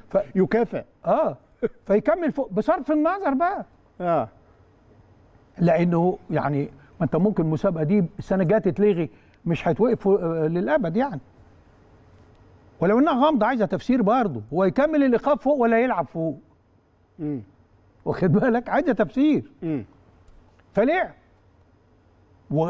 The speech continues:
Speaker 1: وأص-، و-، و-، و-، و-، وانتهت المباراه الى فوز الزمالك على طلائع الجيش. فلما اثير الامر ده احنا بقى في مأزق، بس الزمالك هنا ملوش دعوه بالمأزق ده،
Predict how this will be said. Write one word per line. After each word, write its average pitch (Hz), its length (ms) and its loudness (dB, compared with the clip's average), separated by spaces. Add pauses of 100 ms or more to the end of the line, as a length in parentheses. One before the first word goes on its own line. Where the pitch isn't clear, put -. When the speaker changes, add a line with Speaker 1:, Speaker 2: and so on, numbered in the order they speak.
(120)
Speaker 1:
وأص-، - 580 -2 (180)
و-، 165 200 -10
و-، 170 420 0
و-، 156 200 0
و-، 147 300 -2
وانتهت 240 460 0
المباراه 208 480 2
الى 196 240 2
فوز 220 260 0
الزمالك 202 500 0
على 160 180 -2
طلائع 202 360 -2
الجيش. 233 360 0 (640)
فلما 240 420 0
اثير 247 340 2
الامر 180 360 -2 (140)
ده 151 100 -4
احنا 156 300 -2
بقى 208 220 0
في 233 140 0
مأزق، 220 340 -2 (240)
بس 165 200 -2
الزمالك 190 580 0
هنا 208 260 2 (440)
ملوش 202 480 2 (140)
دعوه 143 460 -2
بالمأزق 143 640 -2
ده، 160 180 0